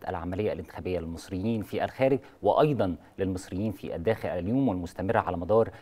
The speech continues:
ثلاث أيام، النهاردة وبكرة وبعده إن شاء الله عشرة وحداشر واتناشر، من التاسعة صباحا وحتى التاسعة مساء، بالرغم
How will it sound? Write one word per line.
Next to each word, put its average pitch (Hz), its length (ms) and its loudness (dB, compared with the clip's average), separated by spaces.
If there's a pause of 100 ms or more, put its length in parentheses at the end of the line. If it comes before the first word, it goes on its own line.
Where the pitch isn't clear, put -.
(180)
ثلاث 117 260 4
أيام، 107 360 0
النهاردة 95 440 0
وبكرة 92 380 0
وبعده 95 280 2
إن 87 60 -6
شاء 90 160 -2
الله 104 200 4
عشرة 101 240 0
وحداشر 98 440 -2
واتناشر، 120 460 -2
من 117 140 2
التاسعة 117 340 2
صباحا 127 420 4 (260)
وحتى 113 520 2
التاسعة 104 520 2
مساء، 101 440 0
بالرغم 110 580 2